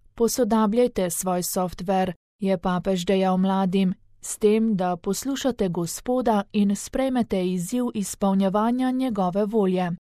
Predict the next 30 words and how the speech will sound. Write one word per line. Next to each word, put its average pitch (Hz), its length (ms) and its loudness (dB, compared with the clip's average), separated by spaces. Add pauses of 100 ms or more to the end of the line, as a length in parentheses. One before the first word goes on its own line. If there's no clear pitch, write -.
(640)
Sveti 202 520 0
oče 190 340 2
se 214 240 0
je 196 140 2
skozi 196 420 -2
govor 190 400 2
opiral 262 460 2
na 220 160 2
pričevanji 220 800 2
dveh 220 380 -2
mladih, 214 760 2
Upasane 233 880 0
in 240 240 2
Antonija, 196 760 2 (420)
ki 202 140 -4
sta 196 200 -4
na 190 160 2
začetku 202 580 0
srečanja 220 720 2
z 190 40 0
zbranimi 214 720 2
in 180 100 0
s 180 180 -6
papežem 226 680 2
podelila 240 600 0
svoja 202 420 0
razmišljanja 233 840 0
in 240 180 2
življenjske 196 680 -2
izkušnje. 180 720 -2